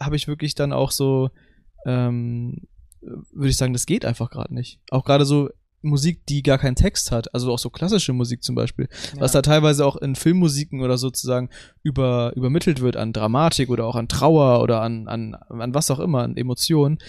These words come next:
Speaker 1: dass man manchmal denkt, wie würde dazu jetzt irgendwie, wie würde man das jetzt in Worte fassen und teilweise geht's einfach nicht. Das finde ich echt krass, dass Musik zu sowas imstande ist und, ähm, dass es so universal ist, dass Leute, ähm, zu neunundneunzig Prozent da dasselbe fühlen, so. Und das ist ja auch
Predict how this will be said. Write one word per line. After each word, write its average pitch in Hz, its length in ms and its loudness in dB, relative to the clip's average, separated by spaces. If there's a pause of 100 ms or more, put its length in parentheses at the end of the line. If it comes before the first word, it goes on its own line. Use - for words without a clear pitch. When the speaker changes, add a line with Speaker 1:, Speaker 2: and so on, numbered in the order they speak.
(260)
Speaker 1:
dass 135 140 -2
man 135 120 2
manchmal 156 320 0
denkt, 147 320 0
wie 143 260 -2
würde 165 200 4
dazu 147 360 0
jetzt 151 320 -4
irgendwie, 135 520 -6
wie 147 100 -6
würde 170 160 2
man 147 100 -2
das 147 140 -2
jetzt 143 140 -4
in 127 100 -6
Worte 151 240 -4
fassen 127 300 -8
und 127 80 -12
teilweise 123 340 -8
geht's 127 240 -6
einfach 117 240 -6
nicht. - 360 -10
Das - 120 -8
finde 247 140 -2
ich 180 60 -2
echt - 140 -6
krass, 180 220 -2
dass - 180 -8
Musik 135 280 -8
zu - 160 -10
sowas 123 260 -6
imstande 123 380 -10
ist - 180 -14 (300)
und, 120 320 -6
ähm, 120 320 -4
dass 120 160 -6
es 131 100 -4
so - 80 -8
universal 127 640 -2
ist, 151 180 -4
dass 135 200 -2
Leute, 131 480 -2 (480)
ähm, 120 480 -4 (340)
zu - 160 -6
neunundneunzig 139 460 0
Prozent 139 540 0
da 127 120 0
dasselbe 131 400 -2
fühlen, 120 380 -4
so. 127 120 -4
Und 127 120 -2
das 131 100 4
ist 143 100 0
ja - 120 6
auch 135 100 0